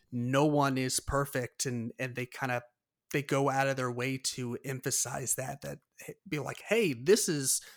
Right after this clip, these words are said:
this is kinda like real life." Like, y-, yes, this, this person is, like, the central point of the story, or they're the main character, but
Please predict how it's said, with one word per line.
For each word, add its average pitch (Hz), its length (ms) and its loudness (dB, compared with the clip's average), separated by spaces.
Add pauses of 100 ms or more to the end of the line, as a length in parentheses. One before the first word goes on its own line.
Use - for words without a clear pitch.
this 311 80 4
is - 60 6
kinda 196 200 2
like 190 220 4
real 190 200 4
life." 180 400 0
Like, 147 240 0 (840)
y-, 165 200 -4
yes, 190 460 4
this, 165 300 4
this 170 260 2
person 156 360 0
is, 147 140 0
like, 135 180 -4
the 139 80 -4
central 131 380 -2
point 135 240 -2
of 127 100 -6
the 123 60 -10
story, 135 380 0
or 123 100 -2
they're 127 120 -4
the 123 120 -6
main 131 220 -4
character, 131 480 -4
but 127 300 -2